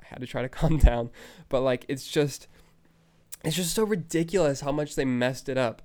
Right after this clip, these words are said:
and they have the chance now to correct that to an extent.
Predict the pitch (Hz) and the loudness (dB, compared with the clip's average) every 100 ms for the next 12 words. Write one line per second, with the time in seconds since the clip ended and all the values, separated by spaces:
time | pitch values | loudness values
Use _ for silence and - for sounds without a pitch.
0 | - 120 120 123 135 131 127 135 - 131 | -8 -4 -2 -2 0 -2 -2 -10 -6 -6
1 | 123 127 123 117 120 - 123 - 135 131 | -4 -4 -4 -4 -6 -10 -8 -4 -2 -2
2 | - 131 - - 123 117 - - - | -2 -4 -4 -6 -8 -8 -8 -10 -10